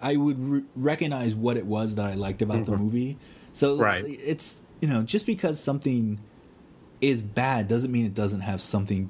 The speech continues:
Speaker 1: good in it that will,
Speaker 2: Mm-hmm.
Speaker 1: to, will reach you. And whatever reaches you, especially if it's a book.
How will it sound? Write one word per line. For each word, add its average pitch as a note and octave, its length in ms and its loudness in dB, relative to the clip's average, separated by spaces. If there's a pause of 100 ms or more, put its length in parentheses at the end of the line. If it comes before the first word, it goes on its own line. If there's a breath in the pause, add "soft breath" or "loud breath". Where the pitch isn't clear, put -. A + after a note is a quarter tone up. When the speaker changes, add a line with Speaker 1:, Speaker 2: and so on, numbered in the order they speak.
Speaker 1:
good G#2+ 260 2
in A#2 180 2
it G2+ 260 -4
that F#2 200 -4
will, A#2 220 2
Speaker 2:
Mm-hmm. B2+ 160 -2
Speaker 1:
to, B2+ 100 -4
will G2 220 -2
reach F#2+ 320 -2
you. C#2+ 80 -8
And F2+ 80 -4
whatever G3 280 2
reaches A2 480 -4
you, A#1 160 -12
especially - 380 0
if A2 80 0
it's G2+ 140 -6
a - 40 -2
book. - 460 -6